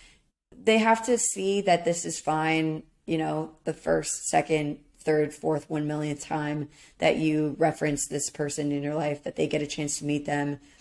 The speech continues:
They need to know that, like, they, this person has relationships outside of our, outside of a relationship. Uh, sorry, they have friendships outside of our relationship.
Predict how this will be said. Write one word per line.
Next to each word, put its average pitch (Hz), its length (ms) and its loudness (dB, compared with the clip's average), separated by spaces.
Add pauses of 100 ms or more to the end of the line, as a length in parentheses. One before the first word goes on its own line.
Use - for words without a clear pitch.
(180)
They 196 140 4
need 208 220 4
to 202 100 2
know 165 360 2
that, 156 240 -2
like, 151 300 -2 (1120)
they, 180 320 6
this 196 180 4
person 190 300 -4
has 175 240 -4
relationships 160 680 -2
outside 156 380 0
of 147 80 -6
our, 151 340 -2 (300)
outside 147 320 0
of 151 100 -4
a 151 40 -4
relationship. 147 760 -2 (260)
Uh, - 140 -2
sorry, 147 300 -2
they 160 80 0
have 151 160 0
friendships 156 340 -2
outside 151 280 -2
of 147 100 -2
our 151 100 0
relationship. 147 680 -4